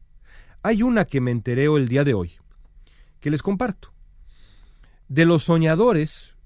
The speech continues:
setecientos y tantos mil soñadores que están amparados por daca, todavía, doscientos mil han tenido hijos.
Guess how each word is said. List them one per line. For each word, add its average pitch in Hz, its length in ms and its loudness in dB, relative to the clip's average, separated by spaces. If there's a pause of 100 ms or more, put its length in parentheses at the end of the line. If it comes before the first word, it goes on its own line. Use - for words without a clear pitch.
(220)
setecientos 123 640 -6
y 113 40 -10
tantos 110 440 -6
mil 143 140 -2
soñadores 120 400 -4
que - 80 -16
están 110 440 -10 (220)
amparados 110 520 -6
por 110 280 -8
daca, - 480 -6 (680)
todavía, 123 500 -2 (1300)
doscientos 165 720 0
mil 214 240 2
han 180 140 0
tenido 139 400 -2
hijos. - 420 -14